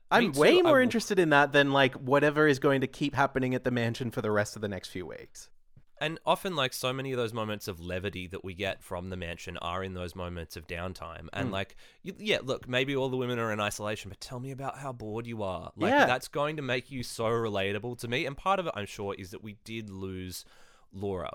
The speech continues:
Speaker 2: We lost Ariba. We lost so many of our fun narrator characters.
Speaker 1: Mm.
Speaker 2: But fucking, like, Caitlin's great. Talk to me about what Caitlin's doing in lockdown. Her bit on gardening last week
Speaker 1: Yeah.
Speaker 2: was fucking fun.
Speaker 1: Totally.
Speaker 2: Like,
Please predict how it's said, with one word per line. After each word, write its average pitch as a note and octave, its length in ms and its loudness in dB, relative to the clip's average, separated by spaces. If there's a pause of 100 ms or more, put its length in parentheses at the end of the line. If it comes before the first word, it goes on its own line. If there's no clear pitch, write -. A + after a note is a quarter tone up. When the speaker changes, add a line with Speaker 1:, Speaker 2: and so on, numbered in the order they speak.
Speaker 2:
We G2+ 200 -8
lost G2 500 -6
Ariba. F#2+ 340 -4
We E2 160 -8
lost G#2 240 -6
so B2 220 -6
many C3+ 240 -4
of G#2 80 -4
our G2 140 0
fun F#2+ 520 -4 (320)
narrator F#2+ 460 -2
characters. G2 480 -6
Speaker 1:
Mm. G#2+ 60 -4
Speaker 2:
But - 140 -6
fucking, F3 280 -6
like, B2+ 240 -4 (180)
Caitlin's - 420 -4
great. F#2+ 440 -6 (400)
Talk G#3 200 -8
to - 100 -10
me E4 80 -6
about E4+ 260 -2
what B3 140 -2
Caitlin's D#3+ 420 -6
doing A2 240 -4
in F#2+ 100 -4
lockdown. F2 360 -8
Her C3+ 120 -8
bit A#2+ 260 -6
on G#2+ 180 -8
gardening G2+ 580 -2 (180)
last G2+ 480 0
week D2+ 360 -8
Speaker 1:
Yeah. F4+ 180 0
Speaker 2:
was A#3+ 100 2
fucking C#4+ 320 -6
fun. B3 460 -4 (140)
Speaker 1:
Totally. A3+ 260 4
Speaker 2:
Like, G#2+ 140 -2